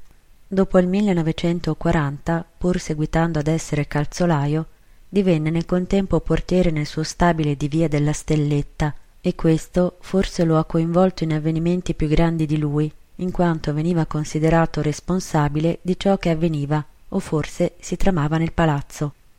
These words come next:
E questo è stata la causa prima del suo arresto e quindi della sua morte. Guglia.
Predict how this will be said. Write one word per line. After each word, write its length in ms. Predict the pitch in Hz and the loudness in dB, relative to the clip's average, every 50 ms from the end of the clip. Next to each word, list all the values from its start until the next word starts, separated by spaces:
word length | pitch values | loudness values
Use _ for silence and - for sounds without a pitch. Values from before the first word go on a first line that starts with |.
| - _ - | -20 _ -4
E 140 | - 185 190 | -2 -2 0
questo 600 | - - 170 160 147 - - - 185 180 180 190 - - - | 2 2 2 2 2 0 0 2 2 2 2 0 -6 -10 -6
è 120 | - 180 | -4 -4
stata 400 | - - - 185 175 - - 156 | -4 0 2 2 2 2 2 0
la 140 | 151 160 - | 0 0 0
causa 440 | - 175 175 175 165 151 151 156 151 | 2 2 4 4 2 2 0 0 0
prima 340 | - - 180 180 175 156 | 0 0 0 2 2 0
del 160 | 147 143 143 143 | 0 0 -2 -4
suo 220 | - - 160 165 | -2 -2 0 2
arresto 640 | 175 185 175 165 156 147 147 - - - 180 175 - | 2 2 2 2 0 0 0 -4 -4 -4 -2 -2 -2
e 160 | - 196 196 | 0 -2 -2
quindi 320 | - - 160 147 147 151 170 | 0 0 -2 -2 -2 -2 0
della 240 | 165 175 165 190 180 | 2 2 2 2 0
sua 240 | - - 156 165 | -2 -2 -2 -2
morte. 560 | 175 175 147 139 143 139 - - - 156 151 - - - - - - - - - | -2 0 -2 -2 -2 -4 -6 -4 -4 -4 -4 -6 -10 -20 -20 -20 -20 -20 -18 -8
Guglia. 540 | - 170 170 156 143 147 151 151 151 156 | -4 -2 0 0 0 0 0 0 0 0